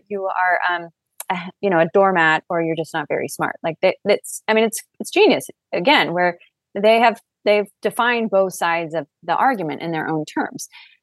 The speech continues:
What we don't have, and this is really where I think, uh, conservatives have so much catching up to do,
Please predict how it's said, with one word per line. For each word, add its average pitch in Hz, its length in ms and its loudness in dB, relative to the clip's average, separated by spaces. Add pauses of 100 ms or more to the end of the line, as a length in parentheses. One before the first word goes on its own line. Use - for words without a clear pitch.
(120)
What 220 140 6
we 247 120 6
don't 330 240 6
have, - 280 0
and 185 100 -4
this 208 120 -4
is 214 160 -2
really 185 200 0
where 175 300 0
I 170 100 -4
think, - 260 -6 (180)
uh, 165 280 -4
conservatives 180 560 0
have 160 320 0
so 190 280 -4
much 175 320 -4
catching 165 260 -4
up 226 140 0
to 180 80 -6
do, - 220 -4